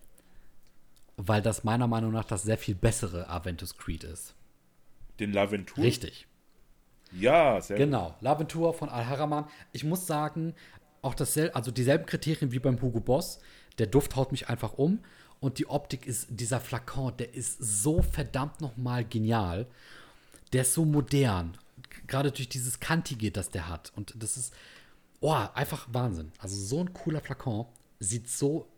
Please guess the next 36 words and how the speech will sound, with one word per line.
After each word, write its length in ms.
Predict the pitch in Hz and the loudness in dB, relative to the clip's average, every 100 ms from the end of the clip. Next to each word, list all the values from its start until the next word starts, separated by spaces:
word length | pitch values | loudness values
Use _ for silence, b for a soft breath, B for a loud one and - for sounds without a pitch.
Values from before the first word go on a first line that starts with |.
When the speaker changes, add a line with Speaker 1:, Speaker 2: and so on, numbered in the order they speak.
| - - - - | -20 -20 -20 -2
Speaker 1:
edel 300 | 139 180 180 | 2 4 2
aus 280 | 143 160 - | -4 -6 -4
und 120 | 131 | -2
gleichzeitig 440 | 127 139 156 135 123 | 0 0 -2 -4 -4
aber 140 | 131 | -6
auch 80 | 107 | -4
so 140 | 139 | 0
modern 560 | 127 117 110 135 101 101 | 4 4 6 4 4 0
in 80 | 95 | -4
seiner 240 | 98 95 | -2 -2
Fassung. 440 | - 131 101 110 B B B - | -2 -2 -2 -4 B B B -8
Und 100 | 107 | -6
ich 120 | - | 2
mag 300 | 113 123 - | 2 2 0
Flakons, 500 | 120 104 113 110 - | -4 -2 0 0 0
die 200 | 107 107 B B B B - - | 0 0 B B B B -20 -2
eher 240 | 127 131 120 | 4 6 6
modern 520 | 113 104 117 113 113 | 6 6 6 4 2
aussehen 560 | 98 87 - 90 85 92 | -2 -4 -4 -4 -4 -6
und 160 | 92 | -6
stylisch, 680 | - 98 95 85 85 - - _ - - | -2 0 0 0 -4 -8 -12 _ -20 -8
ähm, 340 | 90 85 82 - | -6 -4 -6 -8
anstelle 380 | 90 - 92 90 | -8 -2 -2 -4
von 140 | - | -6
elegant. 580 | 87 82 85 78 - - | -8 -6 -8 -8 -12 -10
Das 100 | 98 | -10
gefällt 280 | 101 110 - | -6 -6 -4
mir 60 | 95 | -2
sehr 140 | 92 | -4
gut. 300 | 87 78 - - - _ _ - - _ _ _ - b b b - - | -4 -10 -14 -18 -20 _ _ -20 -20 _ _ _ -20 b b b -12 2
Speaker 2:
Ja, 140 | 220 | 4
und 160 | 147 113 | 6 2
ich 140 | 107 | -4
muss 180 | 131 - | -6 -6
wirklich 280 | 123 107 - | -8 -8 -4
sagen, 580 | 85 95 131 156 156 | -2 0 -2 -8 -16